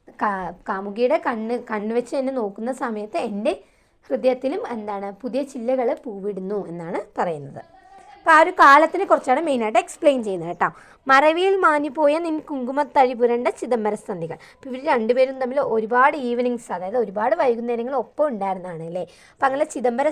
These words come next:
സന്ധികൾ, അത്രയും ബ്യൂട്ടിഫുൾ ആയിട്ടുള്ള കുറേ ഈവനിങ്സ് നമ്മൾ തമ്മിൽ കഴിഞ്ഞവരല്ലേ, നമ്മൾ തമ്മിൽ ആ ഒരു കുറേ ഇത് എന്താണ് പറയുക, ഒരേപോലെ ഒരേ സമയം ഇങ്ങനെ ഒപ്പം ഇടുന്ന ആൾക്കാരല്ലേ എന്നൊക്കെ ഇങ്ങനെ ഓർക്കുകയാണ്. മരണവേഗത്തിലോടുന്ന വണ്ടികൾ,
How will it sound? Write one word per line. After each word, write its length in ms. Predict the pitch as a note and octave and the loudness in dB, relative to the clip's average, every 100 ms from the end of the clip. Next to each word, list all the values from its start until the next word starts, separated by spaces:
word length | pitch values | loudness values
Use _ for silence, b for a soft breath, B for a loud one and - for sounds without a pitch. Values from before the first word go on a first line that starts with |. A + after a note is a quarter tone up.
| D4+ | -2
സന്ധികൾ, 380 | B3 G#3 G#3 G3 F3 | -6 -4 -6 -8 -10
അത്രയും 300 | - B3 C#4 | -8 -8 -6
ബ്യൂട്ടിഫുൾ 540 | A#3 A#3 C4 E4 E4+ D#4 | -8 -8 -8 -8 -4 -2
ആയിട്ടുള്ള 320 | B3+ B3 - - b b b b B3 | -2 -4 -8 -10 b b b b -2
കുറേ 200 | B3 C#4+ D#4+ C4 | 0 0 -2 -4
ഈവനിങ്സ് 440 | A#3 A#3+ A#3 F#4 A4 | -4 -4 -4 -2 -2
നമ്മൾ 180 | C4+ A#3+ A#3+ | -2 -4 -4
തമ്മിൽ 220 | A#3+ A#3 - | -4 -6 -4
കഴിഞ്ഞവരല്ലേ, 720 | A3+ F#3+ G#3 A3+ G#3 F3 F#3 D#3+ b b | -2 -2 -4 -4 -4 -6 -10 -12 b b
നമ്മൾ 160 | G#3+ A3+ A#3 | -8 -4 -2
തമ്മിൽ 180 | A3+ B3 G#3 | 0 0 0
ആ 20 | A#3 | 0
ഒരു 100 | C#4 b b A#3 | -4 b b 0
കുറേ 200 | G#3+ A#3+ C4+ | 2 2 2
ഇത് 140 | B3 F4+ - A3+ | 4 4 4 -4
എന്താണ് 260 | G#3+ G3+ G3 | -6 -8 -6
പറയുക, 240 | F#3+ F#3+ G#3 | -4 -2 0
ഒരേപോലെ 420 | G#3+ A#3 C4 D4 B3 | 0 2 4 4 4
ഒരേ 140 | A3+ C4+ C4 | 2 0 -2
സമയം 200 | A#3+ A#3+ | -4 -4
ഇങ്ങനെ 160 | A#3 G#3+ | -4 -6
ഒപ്പം 180 | - B3+ | -8 -10
ഇടുന്ന 200 | G3 G#3 G3 | -8 -6 -6
ആൾക്കാരല്ലേ 540 | F#3 - G3 F#3 E3+ D#3 | -6 -2 -2 -2 -6 -8
എന്നൊക്കെ 260 | F3+ G3 C4+ | -10 -12 -4
ഇങ്ങനെ 140 | C4+ A3+ | -2 -2
ഓർക്കുകയാണ്. 440 | F3+ - F#3 C#3+ - - b b b b C#4 | -4 -8 -10 -10 -14 -20 b b b b 2
മരണവേഗത്തിലോടുന്ന 1200 | C4 C4 D4+ D#4 D#4+ F4+ F4+ G4 F4 E4 D#4+ E4 E4 | 4 4 4 4 4 4 2 6 8 6 4 2 2
വണ്ടികൾ, 400 | C#4 B3+ C4+ | 2 0 0